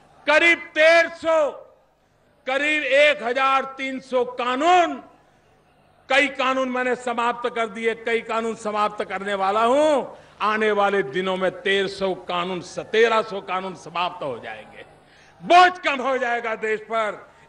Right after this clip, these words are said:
एक के बाद एक निर्णय हम करते चले जा रहे हैं। भाइयों बहनों, हमने प्रधानमंत्री जन धन योजना ली,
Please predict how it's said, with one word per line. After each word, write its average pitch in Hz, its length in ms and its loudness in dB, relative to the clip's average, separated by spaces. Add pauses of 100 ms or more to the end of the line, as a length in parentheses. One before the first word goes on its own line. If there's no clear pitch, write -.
एक 277 220 6
के 262 260 2
बाद 233 320 0
एक 226 200 4
निर्णय 277 520 2 (420)
हम 220 160 -10 (160)
करते 226 360 -4
चले 214 340 -4
जा 196 220 -2
रहे 202 320 -2
हैं। 160 300 -14 (520)
भाइयों 196 400 -6
बहनों, 202 280 -8 (1400)
हमने 269 420 4 (1120)
प्रधानमंत्री 269 800 0
जन 254 260 -2
धन 254 180 0
योजना 247 400 2
ली, 254 180 -2